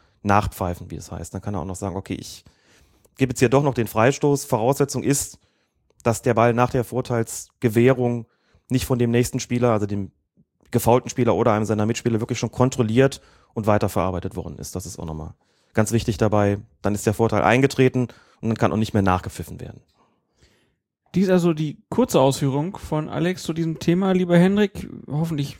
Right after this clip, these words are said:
Speaker 2: bringt er schon mal ein bisschen was, sonst wir werden die, äh, Folge mit Regel fünf einfach nochmal verlinken. Kann man da schon mal reinhören. Und vielleicht wäre das ja auch nochmal ein Thema, was wir mit einem, äh,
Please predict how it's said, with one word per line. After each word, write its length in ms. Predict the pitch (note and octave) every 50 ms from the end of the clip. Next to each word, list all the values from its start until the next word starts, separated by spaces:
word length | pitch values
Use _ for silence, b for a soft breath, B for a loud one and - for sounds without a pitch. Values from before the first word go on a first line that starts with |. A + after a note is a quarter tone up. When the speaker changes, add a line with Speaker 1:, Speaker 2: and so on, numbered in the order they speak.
| - -
Speaker 2:
bringt 320 | - - D3 D3 E3+ A3 G3+
er 80 | G3+ F#3
schon 100 | F3 G3
mal 80 | F#3+
ein 20 | F3+
bisschen 220 | G#3+ G#3 A3 G#3+
was, 160 | G#3+ G#3+ G3+
sonst 420 | - E3+ E3 D#3+ - - - - -
wir 140 | C#3+ C#3+ C3+
werden 180 | D#3 D#3+ D#3
die, 200 | D3 D3 C#3 C3+
äh, 320 | - - A#2 C3+ C3 B2+ -
Folge 320 | - - - C#3+ D3 D3+ D#3
mit 180 | C#3+ C3 B2+ C#3+
Regel 200 | C3 B2+ B2+ C3+
fünf 240 | - - F#3 F#3 -
einfach 220 | - C#3+ D3 C#3+
nochmal 180 | C#3 C3+ C3 B2+
verlinken. 680 | - - C3+ C#3 C#3+ E3+ G3+ A#3 - B3+ B3 B3 B3 B B B B B B B B B B B
Kann 120 | - C3
man 80 | C3 C3
da 100 | C#3 D3+
schon 100 | - E3+
mal 120 | D#3 D3
reinhören. 300 | D3+ D3+ D3+ D3+ D#3 -
Und 160 | - C#3 C3+
vielleicht 320 | - - D#3 E3 G3 - -
wäre 100 | E3 D#3+
das 180 | F#3 F#3+ -
ja 60 | G#3 F#3+
auch 20 |
nochmal 200 | F#3 F3 F3 E3+
ein 40 | E3
Thema, 240 | - F3 E3+ E3 D#3
was 160 | D3+ D3 -
wir 140 | D#3+ D3+ D3+
mit 200 | D3 C#3+ C#3 -
einem, 300 | D3 C#3+ C#3 C#3 C#3 C#3 B B B B B B B B B B B B
äh, 360 | - - C#3 C3+ C3 C3 C3